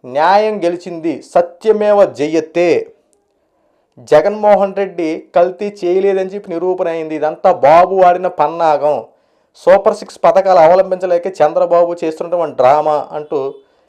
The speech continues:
ఇక మొదలెట్టేసింది. ఇంక ఉంటది కదా సాక్షి, మొత్తం రాయడం, పక్కన ఇక మొత్తం గొర్రెలు మొ-, Paytm బ్యాచ్ స్టార్ట్ చేశారు. ఇక, ఆ, "కల్తీ చేయలేదు, చంద్రబాబుకే దోషి"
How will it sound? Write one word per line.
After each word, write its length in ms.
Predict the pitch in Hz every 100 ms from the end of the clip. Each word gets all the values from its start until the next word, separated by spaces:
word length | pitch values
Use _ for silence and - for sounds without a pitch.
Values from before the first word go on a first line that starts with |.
| _
ఇక 120 | 147 165
మొదలెట్టేసింది. 640 | 160 185 208 208 208 147
ఇంక 80 | 147
ఉంటది 200 | 160 190
కదా 120 | 156
సాక్షి, 520 | - 160 170 - 123 _ _ _ _ _ _ _ 139
మొత్తం 500 | 139 143 - 175 165
రాయడం, 480 | 139 143 165 233 - _ - _
పక్కన 280 | 160 151 190
ఇక 180 | 180 156
మొత్తం 560 | 147 139 135 151 - 170
గొర్రెలు 240 | 156 165
మొ-, 180 | 160 131 170
Paytm 260 | 170 180
బ్యాచ్ 240 | 170 165 -
స్టార్ట్ 300 | 170 156 170
చేశారు. 260 | 151 139
ఇక, 100 | 117 - _ _ _ _ _ _ -
ఆ, 240 | 151 117 - _ _ 160
"కల్తీ 280 | 175 185
చేయలేదు, 600 | 202 185 180 170 160 156 - 160
చంద్రబాబుకే 600 | 165 180 170 170 202 202
దోషి" 640 | 139 160 156 160 165